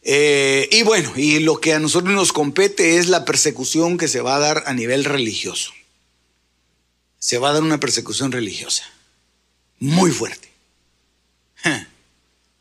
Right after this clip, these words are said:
Ahí no es de que a ver si me deja entrar a su templo, no, aquí es de que a ver si yo lo dejo entrar a-, al templo, va a decir el anticristo, hermano.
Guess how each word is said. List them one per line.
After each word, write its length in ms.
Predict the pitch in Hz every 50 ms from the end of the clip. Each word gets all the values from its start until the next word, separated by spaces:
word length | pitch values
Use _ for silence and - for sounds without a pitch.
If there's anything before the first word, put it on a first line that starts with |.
| _ _ _ _ _ _ _ _ _ _ _ _ _ _ _ _ _ _ _ _ _ _
Ahí 260 | - 113 123 143 170 190
no 220 | 214 226 220 202
es 480 | 185 190 196 185 - - - - - 143
de 180 | 139 143 135
que 340 | 139 131 135 127 123 123 117
a 80 | 113 123
ver 160 | 139 165 160
si 140 | - - 160
me 140 | 143 135
deja 180 | 135 151 151 151
entrar 300 | 156 147 143 147 151 156
a 40 | 151
su 180 | - 139 120
templo, 440 | - - 185 208 202 160 - 123 113
no, 220 | 120 139 135 120 107
aquí 300 | 101 - - 151 175 202
es 120 | 220 220
de 140 | - 185 170
que 400 | 151 135 123 117 113 107 95 - - - - - - -
a 100 | - -
ver 220 | 107 131 160 185 190
si 180 | - 147 131
yo 160 | 127 139 151
lo 160 | 175 175 143 120
dejo 260 | 127 143 - - 139
entrar 280 | 113 - 139 131 131
a-, 80 | 123 107
al 260 | 95 101 101 98 95
templo, 640 | - - 185 220 294 - - 127 110 107 107 104 - -
va 120 | 127 123
a 40 | 127
decir 260 | 123 113 - 135 131
el 100 | 120 110
anticristo, 500 | 104 104 104 - - 139 185 - - -
hermano. 220 | 98 98 90 -